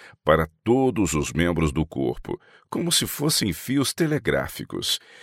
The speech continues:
e eles controlam a ação vital de todas as partes do organismo. Todos os órgãos de movimento são governados pelas comunicações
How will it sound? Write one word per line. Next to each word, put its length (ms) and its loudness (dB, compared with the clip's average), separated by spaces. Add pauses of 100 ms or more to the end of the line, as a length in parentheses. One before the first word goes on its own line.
(140)
e 140 -4
eles 220 0
controlam 760 2
a 60 -2
ação 340 -2
vital 540 0
de 160 -6 (140)
todas 500 2
as 180 0
partes 560 0
do 120 -8
organismo. 680 -2 (800)
Todos 320 2
os 160 0
órgãos 480 0
de 100 -6
movimento 640 -2
são 220 0
governados 840 0
pelas 300 -4
comunicações 960 -2